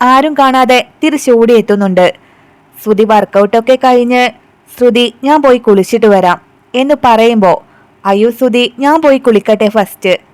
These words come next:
എന്നിട്ട് നീ കുളിച്ചാ മതി" എന്ന് പറയുവാണ് ശ്രുതി. "അയ്യോ, അത് പറ്റില്ല, നിനക്ക് അടുപ്പത്ത് ചൂടുവെള്ളം റെഡിയായിക്കൊണ്ടിരിക്കുവാ ശ്രുതി, ഞാൻ പച്ചവെള്ളത്തിൽ കുളിച്ചിട്ട് വരാം" എന്ന് പറഞ്ഞ്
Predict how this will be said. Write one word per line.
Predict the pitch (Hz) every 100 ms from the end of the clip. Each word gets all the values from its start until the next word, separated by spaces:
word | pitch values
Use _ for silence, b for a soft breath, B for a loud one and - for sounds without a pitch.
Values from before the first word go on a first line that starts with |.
| _
എന്നിട്ട് | 269 294 311 277
നീ | 254
കുളിച്ചാ | 269 233 220 226
മതി" | 208 180 175 - _ _ _
എന്ന് | 269 294 302
പറയുവാണ് | 269 269 294 240 185
ശ്രുതി. | - 196 185 190 b b b b -
"അയ്യോ, | 208 247
അത് | 254 220 262
പറ്റില്ല, | 254 247 233 196 - -
നിനക്ക് | 202 202 208 214 196 -
അടുപ്പത്ത് | 233 262 285 294
ചൂടുവെള്ളം | 294 254 240 254 269 285
റെഡിയായിക്കൊണ്ടിരിക്കുവാ | 269 233 240 247 262 254 226 208 233
ശ്രുതി, | 233 214 190 190 175 b b b
ഞാൻ | 294 302
പച്ചവെള്ളത്തിൽ | 262 - 269 269 262 277
കുളിച്ചിട്ട് | 262 220 202 226 220
വരാം" | 196 180 - _ _ _ _
എന്ന് | 254 269 294 294
പറഞ്ഞ് | 269 262 262